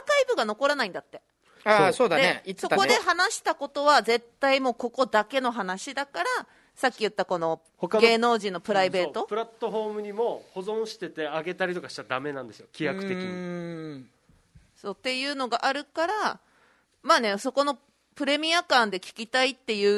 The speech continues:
Speaker 1: う人もいるだろうけど、「え、そんなこと、それってつまり無法地帯ってこと？」っていう、
Speaker 2: うん。
Speaker 1: っていう怖さがちょっとこう、まあ、言ったらテレビとかラジオで言ったらピーってつくとか、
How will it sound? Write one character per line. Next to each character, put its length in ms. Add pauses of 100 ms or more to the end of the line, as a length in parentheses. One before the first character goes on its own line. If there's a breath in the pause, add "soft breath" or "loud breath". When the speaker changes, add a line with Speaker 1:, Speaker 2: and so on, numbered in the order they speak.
Speaker 1:
う 40
人 200
も 100
い 40
る 100
だ 120
ろ 100
う 60
け 140
ど、 280 (160)
「え、 160
そ 160
ん 60
な 80
こ 100
と、 100
そ 80
れ 100
っ 20
て 160
つ 100
ま 100
り 100
無 140
法 200
地 160
帯 80
っ 40
て 120
こ 100
と？」 160
っ 40 (260)
て 80
い 120
う、 120 (200 soft breath)
Speaker 2:
う 60
ん。 260 (160)
Speaker 1:
っ 40
て 100
い 120
う 60
怖 300
さ 140
が 100
ち 80
ょ 40
っ 20
と 140
こ 100
う、 80
ま 80
あ、 20
言 160
っ 20
た 120
ら 20
テ 140
レ 100
ビ 100
と 120
か 140
ラ 120
ジ 80
オ 100
で 80
言 100
っ 20
た 140
ら 80
ピ 400
ー 40
っ 20
て 220
つ 180
く 120
と 120
か、 360